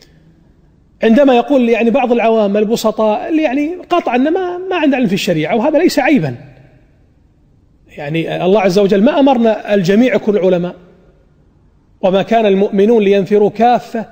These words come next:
فلولا نفر من كل فرقة طائفة ليتفقهوا في الدين، لينذروا قومهم إذا رجعوا إليهم لعلهم يحذرون.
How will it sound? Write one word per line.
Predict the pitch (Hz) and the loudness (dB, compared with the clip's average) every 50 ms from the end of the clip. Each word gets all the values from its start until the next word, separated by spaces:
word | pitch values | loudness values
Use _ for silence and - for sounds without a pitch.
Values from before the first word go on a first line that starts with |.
| - - _ _ _ _ _ _ _ _ _ _ _ _ _ - | -20 -20 _ _ _ _ _ _ _ _ _ _ _ _ _ -4
فلولا | - 190 220 226 226 220 226 220 | 0 2 2 4 4 4 2 2
نفر | 226 254 - 220 220 220 208 | 2 0 0 0 0 0 0
من | 208 202 | 0 -2
كل | 208 - 254 240 220 233 185 | 0 0 0 2 2 0 0
فرقة | - 269 277 - - - 247 233 - - - - _ _ _ _ _ - | 0 0 0 0 -2 -4 -6 -6 -6 -10 -20 -20 _ _ _ _ _ -2
طائفة | 294 311 311 302 302 359 330 294 - - 262 - - - - - _ _ _ _ _ _ _ - 247 | 0 2 2 2 2 0 0 0 0 -4 -6 -6 -8 -18 -20 -20 _ _ _ _ _ _ _ -4 0
ليتفقهوا | 247 262 - 285 233 - 277 - - 285 262 254 208 | 0 2 2 0 0 0 -2 -2 0 0 0 0 0
في | 190 | -2
الدين، | 254 196 190 233 262 277 262 247 233 - - _ _ _ _ _ _ _ _ _ _ - | -2 -2 0 0 0 0 0 -4 -8 -14 -20 _ _ _ _ _ _ _ _ _ _ -8
لينذروا | - 196 214 254 277 254 214 233 226 220 202 | -2 0 2 4 4 4 4 2 2 2 0
قومهم | - 269 262 247 226 214 196 196 208 | 0 0 0 0 0 0 0 0 0
إذا | - 262 233 226 196 190 | 0 0 2 2 0 2
رجعوا | 226 277 214 226 220 190 208 196 | 2 0 0 0 0 2 0 0
إليهم | 208 208 220 277 285 214 196 190 | 2 2 2 2 2 0 -2 0
لعلهم | 214 254 226 226 190 190 214 262 311 | 0 0 0 0 0 0 0 0 0
يحذرون. | 349 233 254 320 311 349 320 302 | 0 -2 0 0 0 0 0 -4